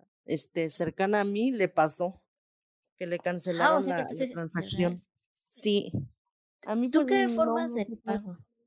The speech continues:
Speaker 1: este, transferencia, depósito o PayPal, pero solamente para los de confianza, por lo mismo.
Speaker 2: No, no, no. Sí, sí está feo,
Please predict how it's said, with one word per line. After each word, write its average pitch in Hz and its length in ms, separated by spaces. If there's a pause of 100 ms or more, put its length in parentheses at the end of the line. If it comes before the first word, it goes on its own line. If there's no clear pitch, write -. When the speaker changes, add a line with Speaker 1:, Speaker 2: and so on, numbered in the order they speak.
(260)
Speaker 1:
este, 175 440
transferencia, 208 1160
depósito 214 760
o 180 180
PayPal, 208 360
pero 190 180
solamente 196 500
para 180 200
los 160 200
de 160 100
confianza, 165 800
por 165 140
lo 160 120
mismo. 175 500 (800)
Speaker 2:
No, 208 280
no, 196 260
no. - 200 (540)
Sí, - 200
sí 254 200
está 294 260
feo, 190 600